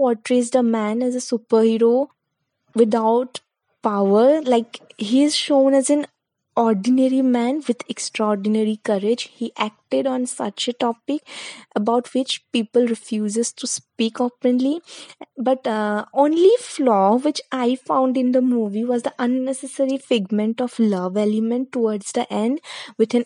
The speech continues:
attempt to create the love triangle. It was surely not needed, uh,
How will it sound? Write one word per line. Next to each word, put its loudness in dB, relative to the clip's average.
attempt 0
to 2
create 0
the 2
love 0
triangle. 0
It -6
was 2
surely 0
not 0
needed, 2
uh, -6